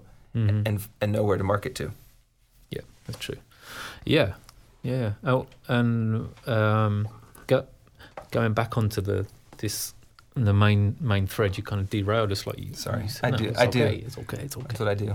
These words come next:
Speaker 2: I derail.
Speaker 1: Um, this point about where is the art in modern, modern pop music, and going back to my earlier point, I strongly believe there is some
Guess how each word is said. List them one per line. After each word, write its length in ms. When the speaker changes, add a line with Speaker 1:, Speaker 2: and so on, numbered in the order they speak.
Speaker 2:
I 60
derail. 420
Speaker 1:
Um, 460
this 140
point 280
about 380
where 280
is 300
the 160
art 540
in 300
modern, 480
modern 320
pop 180
music, 380
and 220
going 180
back 200
to 80
my 160
earlier 240
point, 260
I 180
strongly 420
believe 400
there 160
is 140
some 480